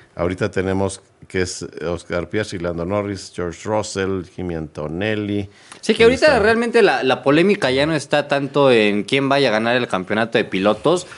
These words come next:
Speaker 2: sino si lo va a hacer Oscar Piastri o Lando
Speaker 1: O Lando
Speaker 2: Norris,
Speaker 1: Norris,
Speaker 2: porque
Speaker 1: exacto.
Speaker 2: dicen que ahí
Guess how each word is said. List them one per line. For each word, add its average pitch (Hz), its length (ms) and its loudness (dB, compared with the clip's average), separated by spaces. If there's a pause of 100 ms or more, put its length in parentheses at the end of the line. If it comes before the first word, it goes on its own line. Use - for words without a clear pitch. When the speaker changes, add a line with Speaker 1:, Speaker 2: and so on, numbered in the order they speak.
(100)
Speaker 2:
sino 107 560 4
si 110 120 -2
lo 113 140 4
va 151 80 4
a 165 40 2
hacer 143 200 2
Oscar 135 380 0
Piastri 170 460 2
o 104 180 4
Lando 120 340 2
Speaker 1:
O 101 60 2
Lando 127 140 4
Speaker 2:
Norris, 120 240 2
Speaker 1:
Norris, 143 400 2
Speaker 2:
porque 135 180 4
Speaker 1:
exacto. 110 200 4
Speaker 2:
dicen 175 300 2
que 123 140 0
ahí 156 400 4